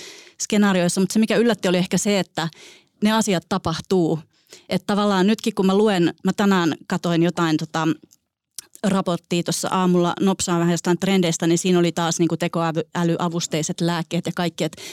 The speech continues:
tavallaan ne maailmat, mitä me niihin skenaarioihin muotoiltiin, niin kyl-, kyllä ne niinku nopeutuu ja ne tapahtuu ja,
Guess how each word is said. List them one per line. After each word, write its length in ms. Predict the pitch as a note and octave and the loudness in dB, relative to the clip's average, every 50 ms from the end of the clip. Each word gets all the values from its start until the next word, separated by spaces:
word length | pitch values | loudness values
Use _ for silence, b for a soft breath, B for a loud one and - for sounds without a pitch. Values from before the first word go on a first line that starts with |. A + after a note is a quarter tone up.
| B B | B B
tavallaan 240 | - G#3+ A3+ A#3+ A#3+ | -2 0 2 4 4
ne 60 | A#3 | 4
maailmat, 420 | A3 A3 A#3 A#3 A3+ G3+ F3+ - - | 4 4 4 4 2 2 2 0 -2
mitä 160 | F3+ - F#3+ | -2 0 2
me 100 | F3+ F3+ | 4 4
niihin 200 | F3+ F#3 F#3+ F#3 | 4 4 2 2
skenaarioihin 720 | - - G#3+ G#3+ G#3+ F#3+ E3+ E3+ E3 D#3+ D#3+ F3 E3+ F3 - - _ _ _ | 0 0 2 2 4 2 2 2 0 0 0 0 0 -2 -4 -6 _ _ _
muotoiltiin, 840 | G3+ G3 G#3+ A#3 A#3 G3+ F#3+ F3 E3+ D#3+ D#3+ D#3 F3 E3+ E3+ E3+ | 0 2 2 4 2 0 0 0 0 0 0 0 0 0 2 2
niin 120 | E3+ - - | 2 2 0
kyl-, 200 | - B3+ A3 - - _ _ | 0 0 0 -2 -4 _ _
kyllä 240 | - A3 G3 F#3+ F#3 | -2 0 2 2 4
ne 100 | F#3 F#3+ | 4 4
niinku 260 | G3+ G3+ G3+ - G#3+ | 2 2 0 2 2
nopeutuu 640 | G3+ G3+ A3 B3 B3 - G3+ F3+ E3+ E3 - F3 F3 | 4 4 4 4 2 0 0 0 0 0 0 0 0
ja 120 | E3+ E3+ | 2 2
ne 80 | F3 F3 - | 2 0 0
tapahtuu 560 | G#3+ G3+ - - F3 D#3 - - - D#3 E3+ | -2 -4 -2 -4 -4 -6 -6 -10 -6 -2 -2
ja, 200 | D#3+ D#3+ D#3+ - | 0 0 -2 -4